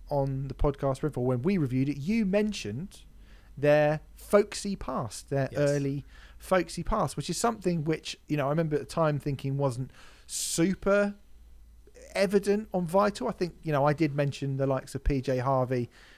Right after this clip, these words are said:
Speaker 1: Joni Mitchell and Kate Bush in that review, I remember. I do think Vital is a really, really good record. It's one
Speaker 2: Really
Speaker 1: of the
Speaker 2: good.
Speaker 1: records that has stayed with me in
Speaker 2: Yeah.
Speaker 1: twenty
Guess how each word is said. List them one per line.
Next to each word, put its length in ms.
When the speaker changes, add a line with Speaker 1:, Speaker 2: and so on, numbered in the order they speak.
Speaker 1:
Joni 320
Mitchell 340
and 100
Kate 280
Bush 400
in 140
that 140
review, 440
I 120
remember. 420
I 80
do 160
think 220
Vital 480
is 100
a 120
really, 600
really 460
good 280
record. 460
It's 100
one 120
Speaker 2:
Really 80
Speaker 1:
of 80
the 80
Speaker 2:
good. 60
Speaker 1:
records 340
that 80
has 280
stayed 540
with 240
me 260
in 80
Speaker 2:
Yeah. 40
Speaker 1:
twenty 260